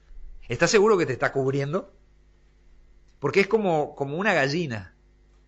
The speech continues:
que extiende sus alas así y cubre a sus polluelos. ¿Viste que la gallina toma así y cubre con sus alas a los pollitos?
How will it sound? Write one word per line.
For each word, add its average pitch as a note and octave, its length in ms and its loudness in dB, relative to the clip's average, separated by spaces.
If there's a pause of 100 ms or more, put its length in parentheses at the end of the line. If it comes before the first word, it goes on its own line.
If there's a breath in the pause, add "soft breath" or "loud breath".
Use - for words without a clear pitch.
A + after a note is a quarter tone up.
(180)
que - 80 -8
extiende D#3 420 -6
sus G#2+ 220 -10
alas C3+ 300 -2
así C#3 400 -10 (420)
y A2 100 -10
cubre C#3+ 340 -4
a A2 40 -6
sus - 180 -18
polluelos. F#2 800 -10 (580)
¿Viste E3+ 200 -8
que C3+ 100 0
la G#2 100 -4
gallina A#2+ 420 -10 (640 soft breath)
toma B2 200 -4
así C3 340 -8
y F#2 120 -12
cubre C3+ 680 -4
con G#2 140 -12
sus - 280 -12
alas C3+ 340 -6
a F2 60 -16
los F2 100 -16
pollitos? A2 720 -12